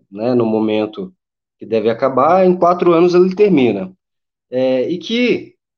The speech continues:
durante esses quatro anos, essa federação de partidos, ela vai funcionar, é, digamos, é,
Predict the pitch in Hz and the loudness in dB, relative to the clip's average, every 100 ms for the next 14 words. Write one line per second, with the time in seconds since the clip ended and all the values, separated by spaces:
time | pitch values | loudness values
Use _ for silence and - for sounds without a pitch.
0 | _ _ 151 185 254 254 220 185 - - | _ _ 2 4 2 0 -8 -10 -8 0
1 | 170 170 - 127 151 220 160 98 - - | 0 0 -2 -2 0 2 0 -2 -10 -20
2 | _ _ _ _ _ _ 131 - 170 165 | _ _ _ _ _ _ -10 -8 -2 0
3 | 156 139 113 95 - 156 165 143 - - | 2 2 0 -4 -6 0 2 2 0 -2
4 | 180 196 165 117 120 101 - - 208 139 | 0 2 0 -2 -6 -8 -8 -4 -2 -2
5 | 92 - - _ _ _ - 139 139 156 | -6 -16 -20 _ _ _ -4 0 0 2
6 | 190 - 202 190 - 151 131 139 175 214 | 0 0 -4 -2 0 0 0 0 0 -2
7 | - _ _ _ _ 127 135 139 139 135 | -8 _ _ _ _ -4 0 2 2 4
8 | 135 135 127 120 107 117 120 170 202 190 | 4 2 0 -4 -8 -14 -4 0 0 -2
9 | - - _ _ _ 123 131 | -6 -20 _ _ _ -6 -6